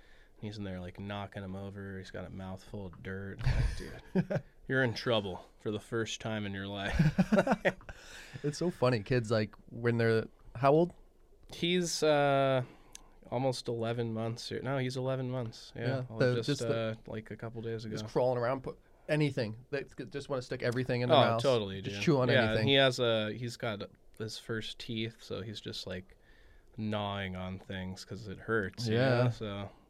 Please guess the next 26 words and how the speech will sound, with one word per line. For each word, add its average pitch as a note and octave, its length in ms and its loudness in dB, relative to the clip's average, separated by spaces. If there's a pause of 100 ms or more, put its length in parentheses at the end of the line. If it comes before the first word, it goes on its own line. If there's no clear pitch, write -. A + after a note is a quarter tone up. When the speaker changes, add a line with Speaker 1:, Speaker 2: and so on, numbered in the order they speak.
(220)
Speaker 1:
like, G#2+ 120 -12
here's A2 240 -10
a G2+ 80 -10
whole G2+ 380 -8
apple, F#2+ 520 -10
like, G#2+ 220 -16
chew - 240 -14
on A2 200 0
this E3+ 260 6
for, F3+ 140 4
like, F#2+ 200 -4
a - 60 -6
while, G2+ 400 -2
Speaker 2:
<laughs> - 20 -2
Speaker 1:
dude. G#2 420 -4 (280)
<laughs> - 320 -20
'Cause A2 160 -2
he's B2 160 0
a A2 60 0
big G#2+ 260 -2
man, G2 380 -6 (140)
you G#2+ 80 -6
know? G#2+ 320 -4
Speaker 2:
Yeah, B2 300 4
yeah. C3+ 380 -4
Speaker 1:
Monster. G2+ 600 -10